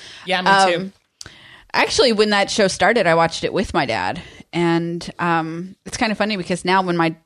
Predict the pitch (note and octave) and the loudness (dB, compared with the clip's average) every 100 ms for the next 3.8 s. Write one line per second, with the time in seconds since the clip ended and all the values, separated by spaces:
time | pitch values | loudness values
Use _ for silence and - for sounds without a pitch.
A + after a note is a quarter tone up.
0 | - E3+ F#3+ F#3 - - - _ D#3+ D3+ | -4 2 2 2 -4 -14 -20 _ -4 -4
1 | - E3 D#3 C#3 - G#3 E3+ D#3+ - D#3+ | -2 -2 -2 -4 -4 -4 -4 -10 -14 -2
2 | F3 G3+ - F#3+ E3+ E3 D#3 D#3+ - - | 2 2 0 -2 -2 -2 -2 -2 -8 -20
3 | - - - E3+ E3+ E3 D3+ - | -20 -18 -8 0 2 4 0 -4